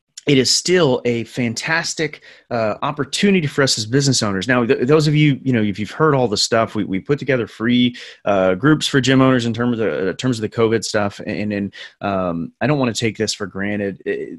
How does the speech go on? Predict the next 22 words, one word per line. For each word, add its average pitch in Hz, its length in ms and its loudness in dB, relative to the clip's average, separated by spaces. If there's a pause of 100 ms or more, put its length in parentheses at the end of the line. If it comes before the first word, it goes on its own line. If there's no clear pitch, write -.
(120)
like, 107 120 -6
this 156 160 -2
is 139 140 -2
obviously 127 360 -2
a 95 60 -8
tragedy, 92 580 -6 (160)
right? 104 180 -6
This 110 120 -6
is 110 80 -6
a 95 60 -6
horrible 123 400 -2
thing 117 280 -6
to 104 100 -10
have 101 120 -8
happened, 101 480 -8 (180)
uh, 98 60 -8
to 113 120 -10
the 104 80 -6
world. 98 380 -2 (360)
Um, 104 480 -4 (100)
and 107 160 -8
so 104 340 -4